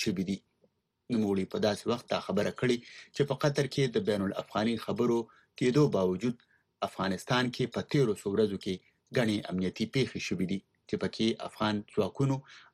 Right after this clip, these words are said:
او طالبانو دواړو ته مرګ ژوبله اوښتې او افغان ولسمشر اشرف غني نن بیا په طالبانو باندې د،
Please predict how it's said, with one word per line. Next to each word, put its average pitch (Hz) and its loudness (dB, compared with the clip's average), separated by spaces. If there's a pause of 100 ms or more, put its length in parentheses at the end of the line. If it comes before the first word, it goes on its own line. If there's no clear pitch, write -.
(100)
او 123 4 (140)
طالبانو 135 2 (380)
دواړو 131 6
ته 98 -2
مرګ 90 -4
ژوبله 90 -2 (120)
اوښتې 92 -4 (400)
او 92 0 (160)
افغان 101 -2
ولسمشر 117 -2 (140)
اشرف - -6
غني 117 2 (440)
نن 139 4 (100)
بیا 135 6
په 95 -2
طالبانو 95 2
باندې 90 -2 (440)
د، 104 0